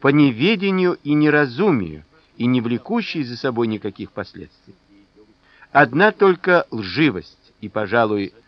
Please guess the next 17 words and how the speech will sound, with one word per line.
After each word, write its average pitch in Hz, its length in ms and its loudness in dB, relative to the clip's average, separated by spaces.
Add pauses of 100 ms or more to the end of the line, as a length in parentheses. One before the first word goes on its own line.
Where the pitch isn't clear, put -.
(180)
в 90 100 -12
несколько 110 500 -6
меньшей 139 440 -4
мере 87 360 -6 (280)
упрямство 113 840 -2 (380)
кажутся 110 500 0
мне 98 180 -6
теми 107 380 -4
из 92 140 -12
детских 101 440 -8
пороков, 98 520 -4 (400)
с 95 80 -16
зарождением 104 960 0
и 110 240 -12
укоренением 123 840 -2
которых 127 420 -6
следует 113 580 -4